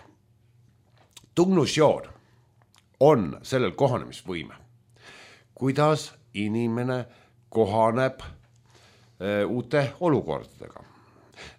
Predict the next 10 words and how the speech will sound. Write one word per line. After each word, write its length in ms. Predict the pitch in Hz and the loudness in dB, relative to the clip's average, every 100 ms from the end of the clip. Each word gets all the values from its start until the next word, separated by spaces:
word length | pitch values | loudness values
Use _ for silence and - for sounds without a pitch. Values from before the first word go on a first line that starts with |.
| - | 0
Ühesõnaga, 480 | 175 180 147 104 78 | 4 4 2 -2 -4
ma 160 | 151 233 | -2 2
annan 280 | 170 104 80 - | 2 0 -8 -8
täpse 480 | - 185 - - 98 - _ _ _ _ _ _ _ _ - _ | -2 -2 -2 -8 -8 -8 _ _ _ _ _ _ _ _ -20 _
Definitsiooni. 800 | 151 127 110 95 - 135 107 69 - - - - - _ _ | -2 0 -4 -4 0 0 0 -2 -14 -20 -20 -20 -20 _ _
Täiskasvanu 1040 | - 160 196 196 - 175 - - 170 170 175 - | 4 6 6 2 0 0 0 0 0 0 -4 -6
mõistab 720 | 104 110 131 127 - 143 147 - - _ _ | -4 -2 -2 -2 0 2 2 -2 -20 _ _
olukorda. 800 | - 165 147 85 - 69 - - - _ _ _ - - _ - | 2 4 4 0 -6 -10 -12 -20 -20 _ _ _ -20 -20 _ 2
Vastavalt 600 | 156 170 - 117 73 - | 2 2 -4 -6 -6 -10
sellele 560 | - 90 90 110 147 | -8 -8 -6 -4 -6